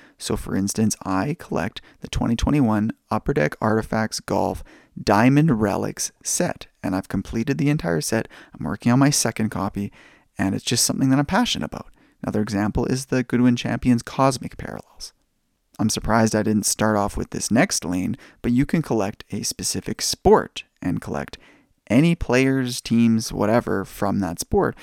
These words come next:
And as the golf card collector, <laughs> that's probably my primary lane, is just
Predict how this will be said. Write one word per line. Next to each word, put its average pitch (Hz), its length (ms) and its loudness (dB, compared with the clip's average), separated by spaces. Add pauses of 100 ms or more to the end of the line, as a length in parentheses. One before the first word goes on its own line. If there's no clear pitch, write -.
(280)
And - 160 -4
as 95 340 -2
the 92 180 -2
golf 165 440 4
card 113 280 0
collector, 95 680 -4 (380)
<laughs> - 400 -16
that's - 160 0
probably 156 580 2
my 107 160 0
primary 123 500 2
lane, 113 320 -2 (400)
is 101 200 0
just - 280 -2